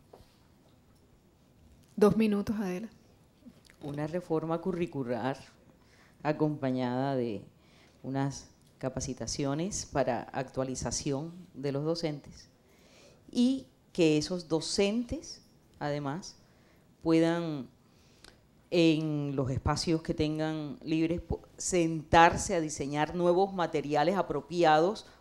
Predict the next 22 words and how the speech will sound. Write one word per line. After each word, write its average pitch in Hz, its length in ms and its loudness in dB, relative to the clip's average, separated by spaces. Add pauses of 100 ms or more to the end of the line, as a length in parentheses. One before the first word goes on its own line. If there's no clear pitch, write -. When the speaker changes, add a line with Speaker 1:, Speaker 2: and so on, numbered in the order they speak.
(120)
Speaker 2:
para 151 300 2
esa 160 460 0
tecnología 208 800 0 (560)
y 247 460 0
a 175 180 0 (240)
tomar 147 360 0
la 175 180 2
tecnología, 190 680 0 (440)
eh, 135 260 -6
con 135 160 -8
fines 143 260 -6
pedagógicos. 151 840 -4 (500)
Entonces, 139 640 -6 (460)
todo 269 240 10
esto 269 260 2
va 240 360 4 (320)
concadenado, 131 1000 -2 (540)
¿verdad? 110 400 -12 (300)
No 131 100 -12
es 135 140 -10
solamente, 143 920 -6 (540)
eh, 104 640 -14